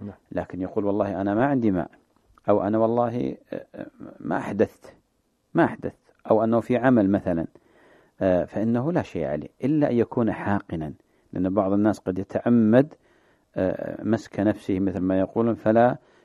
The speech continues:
Speaker 2: يحدث لأجل لا يتوضأ.
Speaker 1: مم.
Speaker 2: هذا، هذا خطأ. ولذلك النبي عليه الصلاة والسلام، آه، آه، قال: "لا صلاة بحضرة طعام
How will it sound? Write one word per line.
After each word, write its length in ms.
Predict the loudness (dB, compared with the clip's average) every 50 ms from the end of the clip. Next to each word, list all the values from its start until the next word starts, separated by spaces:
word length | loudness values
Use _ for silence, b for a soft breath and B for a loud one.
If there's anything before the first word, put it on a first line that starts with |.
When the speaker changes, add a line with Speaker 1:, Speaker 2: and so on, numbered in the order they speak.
| b -2 0
Speaker 2:
يحدث 680 | 2 2 2 0 -4 -2 -2 -2 -2 -2 -8 _ _ _ -14 -8 -4
لأجل 680 | -4 -2 -2 -2 0 2 2 2 2 2 2 4 6
لا 100 | 6 6
يتوضأ. 500 | 6 4 2 2 2 2 0 -2 -4 -4
Speaker 1:
مم. 80 | -4 -8 b b b b b b
Speaker 2:
هذا، 260 | -10 -6 -2 0 2 2
هذا 280 | 2 0 0 0 -2
خطأ. 400 | -2 -4 -2 0 2 2 2 0 b b b b b b b _ -6
ولذلك 520 | -4 0 2 4 4 4 4 2 -2 -4
النبي 420 | -4 -2 -2 -2 -2 0 0 0
عليه 240 | 2 2 2 0 0
الصلاة 380 | -2 -4 -6 -4 -4 -4 -4 -4 -6
والسلام، 500 | -10 -10 -6 -2 2 4 4 4 4 2 b b b b b b b _ _ -4
آه، 240 | -2 -2 -2 -2
آه، 1040 | -4 -4 -6 -6 -6 -6 -6 -8 -10 -10 -12 -12 -14 -16 -16 -14 -14 -14 -16 -16 -16 -6 0
قال: 180 | 2 2 2
"لا 360 | 2 2 4 4 6 6 4 2
صلاة 420 | 2 0 2 4 4 4 4 2 0
بحضرة 640 | -4 -4 -4 -6 -4 -2 -2 0 0 0 0 0 -2 -4 -6 -8 -8 -4 -2
طعام 460 | 0 2 4 4 6 6 6 4 2